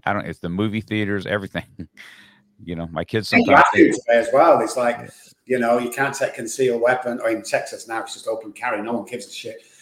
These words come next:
Speaker 2: But, um, I wanna know where the exits are, you know,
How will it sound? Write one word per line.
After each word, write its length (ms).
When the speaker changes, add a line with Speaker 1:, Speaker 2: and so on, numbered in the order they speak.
Speaker 2:
But, 240
um, 340
I 80
wanna 320
know 260
where 220
the 120
exits 360
are, 260
you 140
know, 300